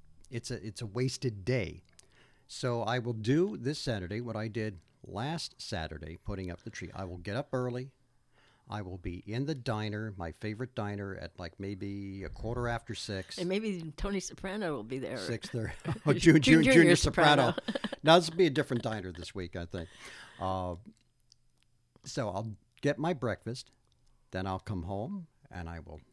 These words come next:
Speaker 1: drag the tree up the stairs and set it up. 'Cause remember, last year you came down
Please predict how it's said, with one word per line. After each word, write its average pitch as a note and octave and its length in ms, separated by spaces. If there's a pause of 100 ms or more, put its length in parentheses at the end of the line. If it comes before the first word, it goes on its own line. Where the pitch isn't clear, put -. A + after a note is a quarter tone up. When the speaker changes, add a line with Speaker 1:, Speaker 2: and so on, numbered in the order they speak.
(160)
Speaker 1:
drag G2+ 360
the G#2 80
tree G2 540 (240)
up - 200
the A2 80
stairs G2 600 (420)
and F2 200
set F#2+ 260
it E2+ 80
up. D#2 140
'Cause E2 120
remember, G2+ 280
last A#2 460
year G2+ 180
you G#2 200
came A2+ 280
down G#2+ 340